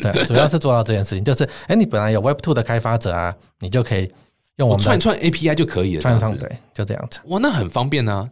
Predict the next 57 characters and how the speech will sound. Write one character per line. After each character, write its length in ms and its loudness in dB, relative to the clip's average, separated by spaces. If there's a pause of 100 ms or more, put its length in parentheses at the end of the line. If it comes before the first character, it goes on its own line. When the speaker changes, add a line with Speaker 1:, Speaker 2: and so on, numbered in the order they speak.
Speaker 2:
那 380 0 (380)
反 100 0
正 100 2
界 160 0
面 160 2
本 80 0
来 60 0
就 40 0
是 60 2
我 120 2
的 80 -8
界 160 0
面 140 -2
嘛， 100 -6
然 80 -2
后 60 0
在 120 -2
后 100 -4
面 120 0
接 100 -2
一 40 0
下 100 -2
你 60 -4
们 120 -6
A 40 -2
P 140 -6
I， 160 -2 (400)
我 80 -12
就 120 0
可 40 2
以 40 0
发 320 0
N 180 -4
F 80 -2
T， 400 -8
Speaker 1:
可 80 -2
以 60 2
发 100 0
Speaker 2:
或 60 2
者 60 2
是 60 2
发 0 -
Speaker 1:
N 20 2
F 140 0
T 60 4
啊， 140 0
Speaker 2:
token。 80 0
Speaker 1:
可 60 2
以 40 2
发 180 2
币 180 2
啊 180 0
之 100 -4
类 140 0
的 100 -2
事 160 -8
情。 140 -12